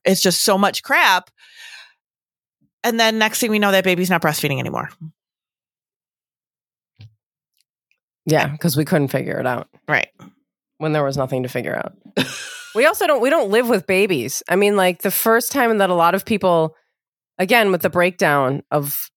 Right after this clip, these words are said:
Speaker 2: you know, the village setting, people are completely separated. Unless you have a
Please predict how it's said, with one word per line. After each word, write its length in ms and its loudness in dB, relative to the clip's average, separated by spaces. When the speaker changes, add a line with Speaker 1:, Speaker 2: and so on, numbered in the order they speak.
Speaker 2:
you 140 0
know, 160 2
the 120 -2
village 340 2
setting, 460 0
people 340 -2
are 120 4
completely 460 0
separated. 600 0
Unless 420 2
you 80 2
have 220 2
a 160 0